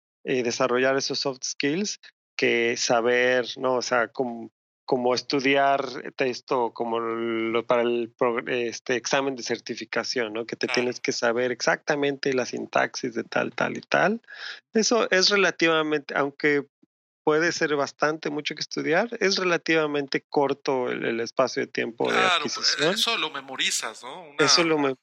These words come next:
Speaker 1: memoriza. Este, o, o si no lo necesitas memorizar para un examen, pues ahí tienes el libro de referencia, ¿no? Y ya, ahí Google, just Google it.
Speaker 2: Exactamente, lo, lo, lo googleas y listo, ya lo encontraste, pero un soft skill, ¿cómo lo,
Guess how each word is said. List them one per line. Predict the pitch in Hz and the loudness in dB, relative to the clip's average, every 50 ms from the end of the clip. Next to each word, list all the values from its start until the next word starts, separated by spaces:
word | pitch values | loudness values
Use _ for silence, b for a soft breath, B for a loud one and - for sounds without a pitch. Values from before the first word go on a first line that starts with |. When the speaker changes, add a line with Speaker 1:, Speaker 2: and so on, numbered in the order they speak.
| - | -6
Speaker 1:
memoriza. | 127 127 135 143 143 127 117 - - - - - - - _ _ _ B B B B B B _ | -4 0 2 4 4 2 2 -2 -6 -8 -10 -14 -16 -16 _ _ _ B B B B B B _
Este, | - - 151 139 - - _ - 156 147 143 139 135 131 131 139 - - | 0 0 0 0 -2 -2 _ 2 2 4 4 4 4 4 2 2 0 2
o, | 220 277 349 320 208 - - | 2 4 4 4 2 2 0
o | - 170 139 131 | 0 0 0 2
si | 139 139 | 0 0
no | 139 151 175 | 2 2 2
lo | 185 175 170 151 | 4 2 2 2
necesitas | 151 147 - - 185 160 | 0 0 0 0 0 0
memorizar | 151 135 127 127 123 - 160 160 151 | 0 0 -2 -2 0 0 0 0 2
para | - 156 156 | 0 0 0
un | 156 151 | 0 -2
examen, | 147 - - 165 185 214 196 | -2 -2 -2 0 0 0 -2
pues | - - - 151 | -4 -2 0 0
ahí | 139 139 | 0 0
tienes | - - 147 143 143 131 - | 0 -2 -2 0 -2 -2 -2
el | 127 127 | -2 -2
libro | 135 139 143 147 143 | -2 0 0 0 0
de | 143 143 | 0 -2
referencia, | 143 139 - - 180 190 240 277 294 - - 143 135 131 | -4 -4 -2 0 0 2 0 -2 -2 -4 -4 -4 -4 -4
¿no? | 131 143 180 185 - | -4 -4 -4 -4 -4
Y | 160 143 | -4 -2
ya, | 151 190 220 208 170 165 - - - | 0 0 2 2 2 2 2 2 2
ahí | 160 160 160 160 170 | 4 4 2 2 2
Google, | 160 170 208 190 175 185 156 160 143 147 - - 254 175 | 2 2 2 4 4 2 2 2 0 -4 -10 -16 -6 -2
just | 160 190 185 170 170 | 0 0 0 0 -4
Google | 156 160 175 180 180 156 147 147 | -12 -8 -4 -2 -2 0 0 -4
it. | - - - - 131 | -4 -8 -8 -4 -4
Speaker 2:
Exactamente, | 135 123 - - 151 139 139 - - 170 170 208 233 208 - 156 | -2 -2 0 2 2 2 2 2 -2 -2 0 0 0 2 0 0
lo, | 135 139 143 143 | 0 0 -2 -4
lo, | 139 139 135 135 131 | -4 -4 -6 -6 -6
lo | 139 135 143 131 | -6 -8 -8 -8
googleas | 139 139 127 131 143 147 143 147 151 151 - - | -8 -10 -6 -2 2 4 6 6 6 4 2 -2
y | 151 123 131 131 | -2 0 0 0
listo, | 127 139 165 160 - - 139 | 0 0 0 -2 -2 -2 -2
ya | 135 135 | -2 0
lo | 135 143 | -2 -2
encontraste, | 139 - 131 123 156 196 196 - - - | -4 -8 -6 -2 0 0 0 0 -2 -4
pero | - 147 127 131 | -2 -2 -2 -2
un | 160 160 | -2 -4
soft | - - 165 156 - | -2 0 0 0 0
skill, | - - 165 165 165 160 | 0 2 2 2 2 2
¿cómo | - 160 156 156 156 | -4 -6 -6 -6 -6
lo, | 147 139 127 123 120 - | -4 -4 -6 -6 -8 -12